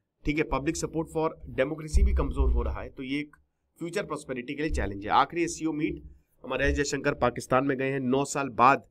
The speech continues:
सुषमा स्वराज के बाद कोई विदेश मंत्री पाकिस्तान में गया है, और मीटिंग भी हो गई है, पन्द्रह से सोलह अक्टूबर तक मीटिंग रही, और यहाँ पे बोल भी दिया कि ट्रेड और टेररिज्म साथ साथ नहीं चल सकते। इससे पहले दो हज़ार तेईस में,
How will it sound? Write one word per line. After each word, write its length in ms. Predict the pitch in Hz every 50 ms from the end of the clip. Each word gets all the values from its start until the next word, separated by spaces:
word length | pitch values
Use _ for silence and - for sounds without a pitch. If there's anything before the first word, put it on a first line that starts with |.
| _ _ _ _ _ _ _
सुषमा 360 | - - - 139 - 156 160
स्वराज 340 | 160 156 147 139 135 139 -
के 100 | - 139
बाद 300 | 107 104 120 135 135 - -
कोई 200 | 143 143 143 147
विदेश 360 | 147 117 110 131 156 156 - 147
मंत्री 260 | 123 120 127 139 147
पाकिस्तान 520 | 151 143 117 - - - - - 120 123
में 160 | 127 120 113
गया 200 | 104 104 117 139
है, 180 | 147 143 160 170 - _ _ _ _ _ _ _ _ -
और 260 | - 120 123 123 123
मीटिंग 360 | 120 117 120 120 156 160 160
भी 80 | 165 160
हो 160 | 147 151 156
गई 140 | 160 160 160
है, 120 | 165 170
पन्द्रह 280 | 165 156 131 127 131 131
से 100 | 131 -
सोलह 260 | - - 127 123 123
अक्टूबर 320 | 117 120 - 135 123 135
तक 180 | 131 131 127 110
मीटिंग 280 | 117 113 117 117 156 160
रही, 300 | 165 160 160 170 170 - - _ _ _ _ _ -
और 140 | - 123 127
यहाँ 200 | 123 120 120 127
पे 120 | 127 127
बोल 240 | 117 120 139 160 170
भी 140 | 165 170 170
दिया 180 | - 170 165
कि 140 | 165 170 160
ट्रेड 300 | 147 151 143 147 147 147
और 120 | 143 139 -
टेररिज्म 360 | 139 127 117 120 127 139 139
साथ 200 | 139 - 127 123
साथ 220 | 123 - 135 156 - - _ _ _ _ _ _ _ -
नहीं 200 | 117 131 151 165
चल 120 | 156 175 165
सकते। 260 | 170 170 165 170 170
इससे 180 | 156 - 156
पहले 240 | 147 151 143 139 139
दो 120 | 131 139 139
हज़ार 140 | 135 143
तेईस 380 | 135 - - 143 147 165 151 -
में, 160 | 151 123 127